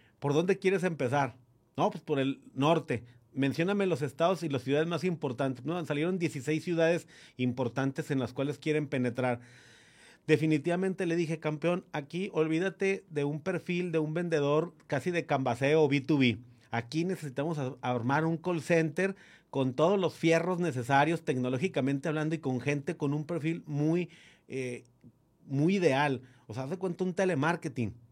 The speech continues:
O sea, puro telemarketing, tablas dinámicas, base de datos, eh, que puedan dar seguimiento, el software que permita dar seguimiento, todo eso, y eso es lo que estamos armando, pero definitivamente,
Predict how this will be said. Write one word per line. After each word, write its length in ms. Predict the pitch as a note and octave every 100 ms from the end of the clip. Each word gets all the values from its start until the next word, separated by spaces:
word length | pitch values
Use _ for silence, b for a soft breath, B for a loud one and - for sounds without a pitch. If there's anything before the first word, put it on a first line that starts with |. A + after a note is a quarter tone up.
| _ _ _ _ _
O 40 | -
sea, 180 | B2+ B2 - _ _ -
puro 300 | E3 G3 G#3
telemarketing, 920 | F3 C#3+ D3 G3 F#3+ F#3+ G3 G3 F#3
tablas 360 | D#3+ E3 F#3 E3+
dinámicas, 800 | D3 D#3+ F3+ F#3 - F3 E3
base 280 | D3 D#3 F3
de 140 | F3 C#3
datos, 580 | D3+ E3 - F3 E3+ - b b b
eh, 280 | C3+ C#3 C3+
que 80 | C#3
puedan 320 | A#2+ D#3 E3
dar 140 | D#3+
seguimiento, 800 | D3+ F3 D3+ C3+ D3 D#3+ D#3+ F3
el 80 | E3
software 360 | - D#3 D#3 D#3+
que 120 | C#3+
permita 360 | B2+ B2+ B2+ D#3
dar 200 | D#3 C3
seguimiento, 560 | E3 C#3+ C3 C3+ D3
todo 240 | C#3 D#3+ D#3+
eso, 160 | D#3+
y 80 | D#3+
eso 140 | C3+
es 40 | E3+
lo 80 | E3
que 60 |
estamos 260 | - D3 D3+
armando, 400 | C#3+ C#3 C#3+ C#3
pero 180 | D3+ C#3
definitivamente, 960 | B2+ C3+ C3+ C#3 E3+ F3+ E3+ F#3+ F#3+